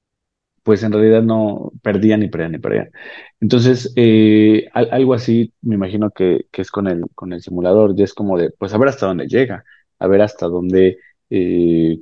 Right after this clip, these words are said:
se topa o hasta qué momento, eh, pues, eh, de verdad, eh,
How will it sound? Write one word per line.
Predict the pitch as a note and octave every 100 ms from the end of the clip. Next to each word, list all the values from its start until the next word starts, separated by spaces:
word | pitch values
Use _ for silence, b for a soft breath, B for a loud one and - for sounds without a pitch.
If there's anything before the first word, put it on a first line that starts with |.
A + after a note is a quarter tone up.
| -
se | - -
topa | - A#2+ A#2
o | F#2
hasta | E2+ - E2+
qué | - G#2
momento, | F#2+ F#2+ F2+ F2+ G2 F#2+ B B B -
eh, | G2 -
pues, | - F2+ - _ _ -
eh, | -
de | - E2+
verdad, | F2 F#2 G#2 G#2 - -
eh, | -